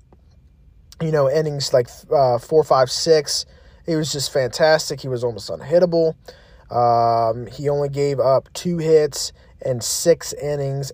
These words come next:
eight strikeouts. Uh, yeah, you'd like to get the walks down a little bit, but at the same time, uh, the umpire behind the plate wasn't very consistent with his calls, which, which created a big problem for, for Andrew Abbott.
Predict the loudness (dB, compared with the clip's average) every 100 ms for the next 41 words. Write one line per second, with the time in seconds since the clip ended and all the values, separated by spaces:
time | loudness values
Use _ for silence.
0 | 0 2 2 0 -12 -4 2 4 4 0
1 | 0 2 0 -2 -10 -10 _ -20 -8 0
2 | 2 4 4 6 6 6 2 -4 -4 2
3 | 2 2 -2 0 4 2 2 0 2 2
4 | 0 -2 -4 -8 -6 -6 -4 -6 -6 -4
5 | -4 -6 -10 _ _ -20 _ -2 0 2
6 | 0 -2 -4 -8 -2 -2 0 2 4 4
7 | 2 -4 -4 -4 -6 -2 0 2 0 0
8 | 2 2 -2 -2 0 0 -4 -14 -10 -6
9 | -6 -4 -6 -6 _ _ _ _ -2 -2
10 | -2 -10 -12 0 4 6 6 6 4 -2
11 | -16 _ -20 -6 -6 -6 -14 _ -4 -4
12 | -4 -14 -2 0 0 -2 -4 -4 -4 0
13 | 2 2 -2 -8 -12 -10 -10 -6 -6 -6
14 | -8 -10 -6 -4 -2 -2 -4